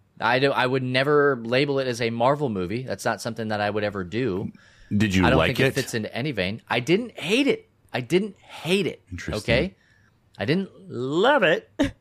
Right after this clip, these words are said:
Speaker 1: but I also didn't hate it. I think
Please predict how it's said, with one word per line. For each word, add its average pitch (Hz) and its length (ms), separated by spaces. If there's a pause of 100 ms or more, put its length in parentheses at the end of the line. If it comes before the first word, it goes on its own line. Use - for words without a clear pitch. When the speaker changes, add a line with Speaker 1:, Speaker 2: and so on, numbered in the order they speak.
(160)
Speaker 1:
but 123 100
I 139 60
also 190 200
didn't 180 220
hate 185 440
it. 90 240 (500)
I 123 120
think 185 480